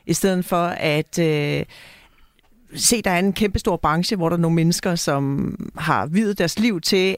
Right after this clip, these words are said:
at skabe form til tanker. Og til nogle af dem, nogle er optaget, nogle er optaget af samfundet, andre er ikke. De er meget forskellige. Gudskelov, kunst er jo ikke bare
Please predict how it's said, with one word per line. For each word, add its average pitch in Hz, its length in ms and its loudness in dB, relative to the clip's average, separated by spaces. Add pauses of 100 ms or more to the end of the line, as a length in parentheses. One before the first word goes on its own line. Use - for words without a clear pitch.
(100)
at 151 320 0
skabe - 540 -2
form 180 500 -2 (220)
til 156 400 2 (100)
tanker. 156 380 0 (540)
Og 180 120 0
til 208 200 2
nogle 226 240 4
af 170 60 0
dem, 208 280 -2
nogle 294 320 2
er 214 100 0
optaget, 185 500 0
nogle 269 300 2
er 190 160 -2
optaget 170 520 0
af 147 100 -4
samfundet, 180 460 0
andre 208 420 0
er 185 40 -2
ikke. 185 220 -2 (380)
De 262 60 2
er 240 40 4
meget 226 240 2
forskellige. 226 520 -2
Gudskelov, 208 640 0
kunst 226 280 -2
er 190 40 -2
jo 165 60 0
ikke 208 160 -4
bare 170 260 0